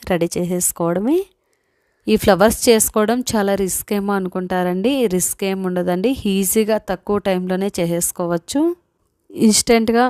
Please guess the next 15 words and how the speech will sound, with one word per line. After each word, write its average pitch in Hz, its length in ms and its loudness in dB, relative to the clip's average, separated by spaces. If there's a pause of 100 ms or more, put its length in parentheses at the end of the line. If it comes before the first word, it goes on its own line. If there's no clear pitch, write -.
(140)
మనం 208 200 -2
ఎక్కడైనా 208 360 0
ఫంక్షన్లకు 214 520 0
వెళ్ళాలనుకున్నా, 190 800 2 (760)
లేదు 202 280 6 (100)
అంటే 196 200 -2 (200)
పిల్లలకి 208 480 0 (220)
స్కూల్లో 220 360 2 (120)
ప్రోగ్రామ్స్ 196 580 4
ఉన్నప్పుడు 185 400 -2 (160)
మనం 196 260 -2
పువ్వులు 220 340 2 (100)
వెతుకుతూ 196 360 -2 (120)
ఉంటాం 190 200 -2 (100)
కదండి, 185 400 0